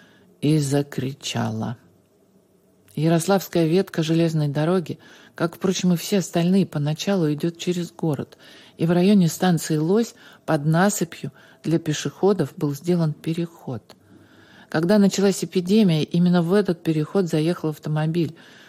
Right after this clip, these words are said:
Водитель пытался спастись и скорее попасть на шоссе,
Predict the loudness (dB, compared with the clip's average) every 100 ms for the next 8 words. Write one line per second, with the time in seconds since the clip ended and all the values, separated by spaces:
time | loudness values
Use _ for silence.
0 | -12 -4 0 0 -2 -4 -4 -6 0 2
1 | 2 -2 -8 -6 -8 -8 -4 -4 -4 -14
2 | -20 -20 _ -12 -4 0 2 2 0 0
3 | 0 2 0 0 -2 -2 -2 -2